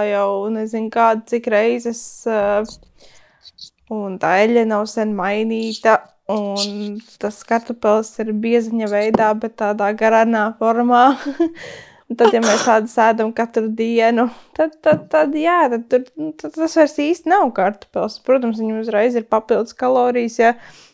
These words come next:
un viens sazina, kad, ā, tā eļļa ir mainīta, un, un, un tas viss.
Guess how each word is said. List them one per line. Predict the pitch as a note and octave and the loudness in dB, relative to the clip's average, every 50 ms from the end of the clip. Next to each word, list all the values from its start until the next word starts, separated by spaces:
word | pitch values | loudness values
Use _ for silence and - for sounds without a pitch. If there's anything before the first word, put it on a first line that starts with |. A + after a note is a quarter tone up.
| _ _ | _ _
un | - A#3 A3 | -6 -4 -2
viens | A3 A3 A3+ A3+ | -2 -2 -2 0
sazina, | A#3 B3 A#3+ A#3 A#3 G#3+ G#3 | 2 2 2 2 2 -2 -2
kad, | A3 A3 G#3+ G#3+ | -2 -4 -4 -2
ā, | - G3+ G3 G3+ G#3 G#3 | -2 -2 -2 0 -2 -4
tā | G#3 - G3 F3 - | -4 -4 -2 0 2
eļļa | - G#3+ A3+ A#3 B3 B3+ B3+ | 2 2 2 4 4 6 6
ir | B3+ B3 A#3 | 6 6 4
mainīta, | A#3 B3 A#3+ A#3+ B3 B3+ C4 C4 C4 B3+ B3 A#3 A#3 B3 B3 A#3+ - - - - _ _ _ _ _ | 4 2 4 4 4 4 2 2 0 0 -2 -2 0 0 0 0 0 -6 -18 -20 _ _ _ _ _
un, | - A3+ A3 A3 G#3+ A3 A3+ | -10 -8 -6 -6 -6 -6 -6
un, | A3 A3 A3 | -6 -6 -8
un | A3 A3+ A#3 | -8 -8 -10
tas | - - A#3 A#3+ A#3+ | -8 -6 -6 -6 -4
viss. | - A#3+ B3 A#3+ - - | -4 -4 -4 -4 -6 -12